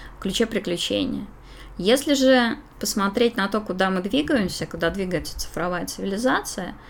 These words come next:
то вопрос безопасности, о которой постоянно писал там Брюс Шнайер и другие специалисты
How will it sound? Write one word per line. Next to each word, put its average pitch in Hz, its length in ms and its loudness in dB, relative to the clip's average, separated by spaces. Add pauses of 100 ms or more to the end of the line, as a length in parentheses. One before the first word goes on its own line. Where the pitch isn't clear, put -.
то 214 260 4
вопрос 220 500 4
безопасности, 220 800 2
о - 80 0
которой 214 300 2
постоянно 208 480 4
писал 185 320 0
там 180 160 0
Брюс 220 300 0
Шнайер 185 400 -2
и 170 60 -2
другие 180 340 -2
специалисты 165 920 -4